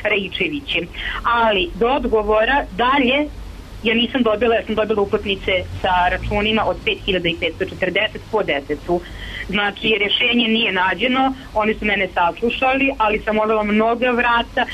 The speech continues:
mnoge telefone, mnogo slobodnih dana da uzimam na poslu da bi mogla da probam da rešim problem. Da gospođa Snežana Đurić nije imala ni vremena, ni, nisam mogla doći da razgovaram sa njom. I došla sam,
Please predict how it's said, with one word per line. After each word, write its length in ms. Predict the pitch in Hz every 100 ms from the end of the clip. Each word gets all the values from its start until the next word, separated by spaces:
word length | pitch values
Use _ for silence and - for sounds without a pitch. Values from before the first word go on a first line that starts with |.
| -
mnoge 400 | 214 220 240 240 196
telefone, 800 | 247 240 226 247 240 240 240 220 -
mnogo 400 | 208 214 247 269
slobodnih 580 | - 254 247 269 240 233
dana 320 | 226 220 226
da 120 | 220
uzimam 420 | 220 208 220 208 202
na 100 | 196
poslu 460 | 214 202 202 254 262
da 120 | 208
bi 100 | 196
mogla 260 | 202 214 220
da 100 | -
probam 380 | - 262 240 196
da 80 | 180
rešim 320 | 170 156 196
problem. 400 | - 151 151 - - - -
Da 100 | 220
gospođa 360 | 214 220 262 226
Snežana 480 | 214 220 214 233 208
Đurić 380 | 180 214 226 233 -
nije 280 | 226 226 220
imala 280 | 226 220 214
ni 120 | 226
vremena, 600 | 233 233 262 254 277 269
ni, 220 | 226 240 226
nisam 320 | 233 240 233
mogla 220 | 226 226
doći 280 | 208 208 208
da 80 | 202
razgovaram 560 | 185 185 175 180 180 170
sa 140 | -
njom. 320 | 160 156 135 139 - - - -
I 160 | 240 214
došla 300 | 233 233 247
sam, 200 | 247